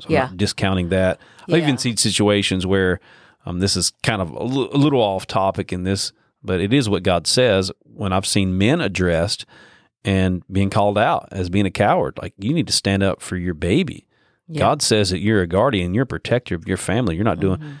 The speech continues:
Speaker 1: That's kinda heavy hitting,
Speaker 2: Mm-hmm.
Speaker 1: but I've seen God use that to save babies.
Speaker 2: Yeah.
Speaker 1: Um, and so y-, certainly, again, not against that, but I
Speaker 2: Yeah.
Speaker 1: do think we need to be prayerful and, and thoughtful in the way that we
Speaker 2: And
Speaker 1: deliver.
Speaker 2: careful.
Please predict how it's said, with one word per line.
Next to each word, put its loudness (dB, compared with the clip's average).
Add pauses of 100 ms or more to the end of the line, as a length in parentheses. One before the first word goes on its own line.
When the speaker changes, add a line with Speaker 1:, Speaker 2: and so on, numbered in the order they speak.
(360)
Speaker 1:
That's 0
kinda 0
heavy 2
hitting, 0 (160)
Speaker 2:
Mm-hmm. -6
Speaker 1:
but 2
I've 2
seen 2
God 2
use 2
that 2
to -4
save 0
babies. 0
Speaker 2:
Yeah. -2 (300)
Speaker 1:
Um, -2 (160)
and -2
so 2 (260)
y-, -10
certainly, 2
again, 0
not 2
against -2
that, 0 (320)
but -2
I 0
Speaker 2:
Yeah. 0
Speaker 1:
do 2
think 0
we 0
need 0
to -8
be -2 (680)
prayerful 2
and, -2
and -6
thoughtful 0
in -4
the -6
way 0
that -6
we -4
Speaker 2:
And 0
Speaker 1:
deliver. 2
Speaker 2:
careful. -2